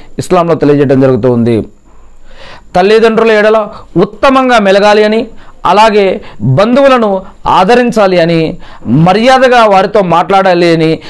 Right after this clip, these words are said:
జకాతు ఇస్తూ కూడా ఉండాలి అని రెండవ సూర ఎనభై మూడవ వాక్యంలో తెలియజేయడం జరుగుతూ ఉంది. ఇకపోతే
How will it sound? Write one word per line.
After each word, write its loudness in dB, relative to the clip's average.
జకాతు 0
ఇస్తూ -2
కూడా 2
ఉండాలి 0
అని 0
రెండవ 2
సూర 0
ఎనభై 2
మూడవ 2
వాక్యంలో 0
తెలియజేయడం 0
జరుగుతూ 2
ఉంది. 2
ఇకపోతే 0